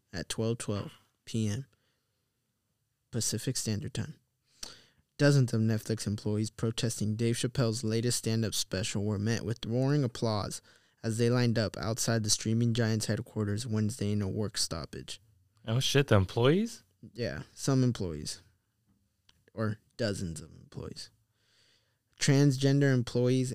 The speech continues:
Speaker 1: and allies staged the stoppage, which began around ten thirty A M local time,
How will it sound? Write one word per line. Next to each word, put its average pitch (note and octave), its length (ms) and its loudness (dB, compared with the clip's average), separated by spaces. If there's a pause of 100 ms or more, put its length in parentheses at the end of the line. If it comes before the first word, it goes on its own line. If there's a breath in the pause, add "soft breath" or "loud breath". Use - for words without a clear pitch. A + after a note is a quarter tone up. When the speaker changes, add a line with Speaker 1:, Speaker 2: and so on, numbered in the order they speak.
Speaker 1:
and A#2+ 220 0
allies G#2+ 480 0
staged B2 500 -2
the - 60 -6
stoppage, A2+ 640 -2
which A2+ 220 -4
began A2 300 0
around A2 380 0
ten A#2+ 240 2
thirty A#2+ 300 2
A A#2 220 2
M A2 260 0
local A2 280 -2
time, G#2+ 380 -6